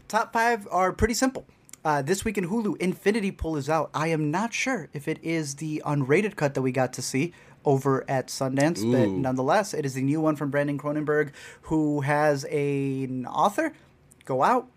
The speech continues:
Speaker 1: into a resort where things go crazy, and it kinda sounds like Brandon just telling you his story about how he wrote something.
Speaker 2: <laughs>
Speaker 1: Uh, over on Criterion, which I don't even have linked over here, is the newest movie,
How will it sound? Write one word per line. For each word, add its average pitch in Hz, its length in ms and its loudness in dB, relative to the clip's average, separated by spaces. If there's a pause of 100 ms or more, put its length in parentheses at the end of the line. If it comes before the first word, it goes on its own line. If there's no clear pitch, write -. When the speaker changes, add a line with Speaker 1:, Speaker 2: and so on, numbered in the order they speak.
(440)
Speaker 1:
into 143 300 -2
a 135 60 0
resort 156 460 2 (180)
where 131 100 -6
things 147 300 2
go 139 160 2
crazy, 190 600 -2
and 120 100 -12
it - 80 -14
kinda 160 240 2
sounds 165 360 0
like 120 140 -12
Brandon 160 400 0 (160)
just 127 400 -6
telling 147 240 -2
you 156 140 0
his 160 160 0
story 160 240 4
about 160 160 4
how 160 140 4
he 175 80 4
wrote 143 180 2
something. 113 280 -8 (400)
Speaker 2:
<laughs> 117 60 -4
Speaker 1:
Uh, 135 320 2 (100)
over 190 360 0
on 175 200 0
Criterion, 156 640 -2
which 135 140 -4
I 127 80 -2 (140)
don't 143 160 2
even 127 180 -2
have 123 200 -4
linked 127 260 -4
over 123 140 -4
here, 135 200 -2
is 139 220 -2
the 143 100 0
newest 175 480 0
movie, 160 560 -2